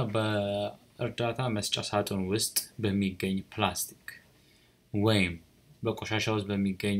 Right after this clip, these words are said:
የሳንዱች መጠቅለያ ፕላስቲክ ሊሆን ይችላል። ኤኒ ጠንካራ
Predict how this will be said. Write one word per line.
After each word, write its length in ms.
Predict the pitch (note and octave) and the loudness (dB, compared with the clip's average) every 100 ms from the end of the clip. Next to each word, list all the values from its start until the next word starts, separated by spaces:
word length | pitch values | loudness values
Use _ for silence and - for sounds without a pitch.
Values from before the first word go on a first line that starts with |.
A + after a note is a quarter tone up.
| G2+ | 0
የሳንዱች 520 | F#2+ F#2 G2 G2 G#2 - | -2 -2 0 0 0 -2
መጠቅለያ 420 | A#2 A#2 A2+ G#2+ | -4 -6 -4 -4
ፕላስቲክ 440 | G#2+ G#2+ G2 - G2+ | -4 -4 -4 -6 -6
ሊሆን 200 | G2+ F#2+ | -4 -4
ይችላል። 340 | - G2+ G2 - | -4 -4 -4 -4
ኤኒ 180 | A2 G#2+ A2 | -4 -2 -4
ጠንካራ 400 | - G#2 G#2+ | -6 -6 -4